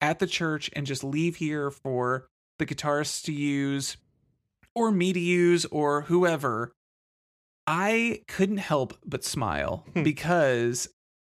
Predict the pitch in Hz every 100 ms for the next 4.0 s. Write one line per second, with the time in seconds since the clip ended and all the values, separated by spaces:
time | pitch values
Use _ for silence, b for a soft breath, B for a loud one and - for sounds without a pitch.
0 | - 151 202 214 214 196 160 180 - 160
1 | 117 101 165 _ _ _ _ - 135 147
2 | 143 - - - 226 147 123 143 233 _
3 | - 151 147 151 - 202 190 117 107